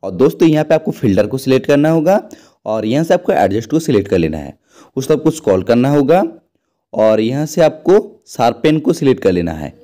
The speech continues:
और शार्पन को आपको ज़्यादा कर लेना है, एटी थ्री कर लेना आपको और ओके पे क्लिक करना होगा। तो उस आपको इस वीडियो को एक्सपोर्ट करना होगा, तो सिंपली ऊपर पे शेयर का आइकन मिल जाएगा, इस पर क्लिक करिए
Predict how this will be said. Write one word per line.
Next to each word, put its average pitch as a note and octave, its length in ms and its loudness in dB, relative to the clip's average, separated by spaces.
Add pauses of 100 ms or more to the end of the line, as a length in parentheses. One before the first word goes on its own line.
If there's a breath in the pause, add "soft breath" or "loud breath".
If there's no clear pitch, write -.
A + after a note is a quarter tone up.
(580 loud breath)
और G2 100 0
शार्पन A2 420 -2
को C#3 80 2
आपको C#3 180 0
ज़्यादा G#2+ 260 0
कर B2 140 0
लेना C#3 220 0
है, C#3+ 180 -2 (720)
एटी C3+ 380 0
थ्री D#3+ 240 -4
कर - 140 -2
लेना F#2 240 -4
आपको D#2+ 300 -10 (680)
और A#2 180 -2
ओके B2+ 220 -4
पे F3 140 -2
क्लिक B2+ 260 -2
करना F2+ 200 -2
होगा। - 320 -8 (640 soft breath)
तो A2 100 4
उस B2 160 0
आपको E3 180 2
इस D3 160 2
वीडियो D3+ 160 2
को D3+ 80 2
एक्सपोर्ट B2+ 300 0
करना C#3+ 280 2
होगा, D#3 280 2 (480 soft breath)
तो B2 60 -6
सिंपली D3+ 300 -2
ऊपर C#3+ 200 0
पे D#3 160 2
शेयर A#2+ 260 2
का A#2+ 120 2
आइकन A#2+ 260 2
मिल C3+ 200 0
जाएगा, B2+ 400 2 (300)
इस B2+ 140 -8
पर D3 140 2
क्लिक B2+ 300 -2
करिए C#3+ 300 2